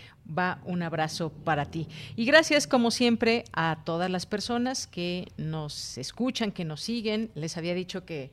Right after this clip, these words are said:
pues, se armó, bueno, ese debate entre los, entre los radioescuchas a través de nuestra red social de Twitter. Seguimos todavía, seguimos todavía esas conversaciones que están aquí teniendo y que,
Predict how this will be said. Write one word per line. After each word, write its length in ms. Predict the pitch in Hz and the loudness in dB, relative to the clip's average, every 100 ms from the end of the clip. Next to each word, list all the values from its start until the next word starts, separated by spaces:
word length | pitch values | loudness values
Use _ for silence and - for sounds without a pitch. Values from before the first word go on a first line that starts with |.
| - - - | -18 -20 -18
pues, 140 | - | -10
se 80 | - | -8
armó, 400 | 156 175 196 190 | -4 0 0 0
bueno, 320 | 160 175 180 165 | -2 0 0 -2
ese 360 | 156 175 156 | -2 -2 -2
debate 420 | 151 160 160 165 180 | -2 -2 -2 -2 -2
entre 240 | 165 170 | -2 -2
los, 300 | 160 160 - - | -2 -4 -8 -10
entre 260 | 170 156 165 | -6 -4 -4
los 140 | 151 | -2
radioescuchas 600 | 170 165 160 196 - 196 | -2 -2 -2 -4 -2 -4
a 80 | 170 | -4
través 300 | 160 160 170 | -4 -4 -2
de 80 | 180 | -2
nuestra 500 | 156 151 156 147 135 | -2 -4 -4 -4 -6
red 260 | 160 170 165 | -4 -2 -2
social 440 | - 147 170 165 | -4 -6 -2 -2
de 120 | 156 | -4
Twitter. 420 | 147 202 185 226 247 - - - | -2 -2 0 -2 -2 -12 -20 -6
Seguimos 640 | - 190 233 240 220 - | -2 2 4 2 2 0
todavía, 560 | 208 196 185 185 165 160 - - | 0 2 2 2 0 -2 -12 -18
seguimos 380 | - 170 175 175 | -8 -4 -2 -2
todavía 400 | 180 165 160 156 | -2 -2 -2 -2
esas 380 | 151 160 - - | -4 -6 -8 -6
conversaciones 840 | 156 156 147 156 147 175 165 160 | -6 -4 -6 -6 -6 -6 -6 -8
que 80 | 156 | -12
están 340 | - 160 160 156 - | -10 -6 -6 -8 -10
aquí 320 | 156 - 165 | -10 -6 -8
teniendo 600 | 160 156 160 170 160 170 - - - - | -6 -2 0 0 2 0 -2 -18 -20 -12
y 400 | 151 151 147 139 | -8 -4 -4 -6
que, 380 | - 151 139 123 | -6 -4 -4 -8